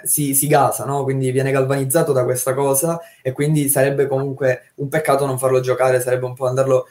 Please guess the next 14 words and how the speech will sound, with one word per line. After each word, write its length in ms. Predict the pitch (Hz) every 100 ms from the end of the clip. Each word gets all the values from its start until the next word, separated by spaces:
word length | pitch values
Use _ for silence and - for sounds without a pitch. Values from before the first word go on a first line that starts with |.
| _ -
a 80 |
limitare. 720 | 139 139 135 131 123 120 - -
Però 400 | 190 151 147 -
dall'altro 400 | 139 135 139 135
lato 260 | 139 127 131
c'è 120 | 127
un 80 | 135
giocatore 340 | 131 131 131
di 120 | 127 123
classe 560 | 120 120 - 120 - -
internazionale 920 | 127 127 123 127 123 117 123 - -
come 200 | 127 117
Verratti, 540 | 120 127 123 - 127
quindi 300 | 135 135